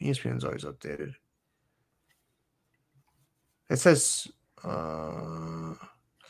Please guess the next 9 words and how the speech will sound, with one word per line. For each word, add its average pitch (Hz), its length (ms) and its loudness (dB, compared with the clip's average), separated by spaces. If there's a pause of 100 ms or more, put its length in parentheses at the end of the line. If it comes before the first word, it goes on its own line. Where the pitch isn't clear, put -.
(140)
I 151 100 8
guess, 196 280 12
yeah, 160 160 12
so 143 200 10
they're, 143 360 8 (400)
yeah, 135 120 4
they 123 100 6
scored, 151 360 -6
okay. 151 300 -4